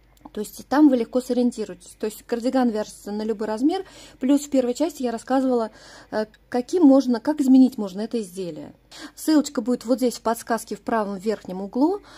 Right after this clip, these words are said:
а также внизу в первом прикреплённом комментарии. Я вам желаю лёгких петелек, девочки, и самое главное, будьте здоровы. Итак, один рукав у меня готов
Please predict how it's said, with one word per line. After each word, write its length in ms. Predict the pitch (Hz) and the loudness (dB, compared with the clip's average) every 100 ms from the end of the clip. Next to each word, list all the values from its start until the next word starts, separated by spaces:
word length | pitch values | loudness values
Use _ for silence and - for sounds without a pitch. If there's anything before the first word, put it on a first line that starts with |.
| - - | -18 -12
а 80 | 196 | -4
также 320 | - 320 240 | -2 -2 -2
внизу 340 | 226 233 302 | 0 0 -2
в 100 | 320 | -6
первом 300 | - 277 277 | 0 2 2
прикреплённом 680 | 247 214 208 220 226 240 233 | 0 -8 -12 -8 -4 -2 -2
комментарии. 520 | 226 208 196 196 180 | -4 -8 -8 -10 -8
Я 120 | 190 | -4
вам 160 | 247 254 | 0 0
желаю 340 | 240 247 233 220 | 0 -2 0 0
лёгких 360 | 254 254 - | 0 -2 -10
петелек, 400 | - 330 294 247 | -6 -6 -4 -6
девочки, 380 | 202 208 - - | -6 -10 -12 -14
и 40 | |
самое 260 | - 240 226 | -8 -4 -4
главное, 300 | 233 277 226 | 0 0 0
будьте 260 | 262 269 180 | -2 -10 -12
здоровы. 480 | - 175 165 180 - _ _ _ _ _ _ _ - - | -16 -14 -14 -16 -20 _ _ _ _ _ _ _ -20 -14
Итак, 460 | 247 - 226 - 247 | -10 -6 -6 -4 -4
один 500 | 247 214 277 254 226 | -2 4 6 6 2
рукав 720 | 247 233 - 247 202 - 214 | -6 -8 -6 -6 -6 -12 -10
у 40 | |
меня 340 | 226 226 190 165 | -6 -6 -8 -8
готов 720 | 202 214 285 339 370 - - | -8 -6 -4 -4 -4 -12 -20